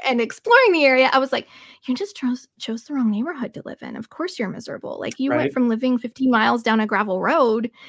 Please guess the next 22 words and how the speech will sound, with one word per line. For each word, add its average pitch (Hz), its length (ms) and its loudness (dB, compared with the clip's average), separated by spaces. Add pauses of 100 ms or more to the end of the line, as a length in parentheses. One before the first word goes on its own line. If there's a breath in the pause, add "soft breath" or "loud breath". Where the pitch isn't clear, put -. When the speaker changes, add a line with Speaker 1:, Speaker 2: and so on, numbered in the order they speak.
(400 loud breath)
Speaker 1:
um, 208 360 2
to 247 120 -4
being, 233 360 2
like, 190 280 -2
<laughs> - 40 -16
right 233 280 4
on 349 160 6
top - 380 4
of 370 140 4 (140)
your 311 120 4 (100)
neighbor. 247 680 2 (440 loud breath)
Um, 226 340 4
of 240 120 -6
course 320 260 -2
you're 247 100 2
not - 160 -6
gonna - 180 -10
like - 260 -14
that - 180 -6
very - 220 -12
much." - 460 -18
So 220 340 -4